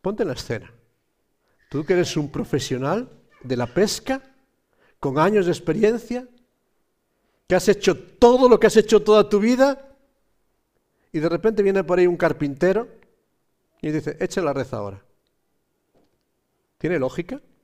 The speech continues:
¿Tiene sabiduría un carpintero para enseñarle a un marinero? Como si yo le voy a decir a Miki cómo conducir un camión, ¿verdad? No tiene lógica, ¿verdad?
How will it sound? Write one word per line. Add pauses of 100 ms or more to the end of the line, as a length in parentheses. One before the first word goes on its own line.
(1500)
¿Tiene
sabiduría
un
carpintero
para
enseñarle
a
un
marinero? (3000)
Como
si
yo
le
voy
a
decir
a
Miki
cómo
conducir
un
camión, (760)
¿verdad? (1500)
No
tiene
lógica,
¿verdad?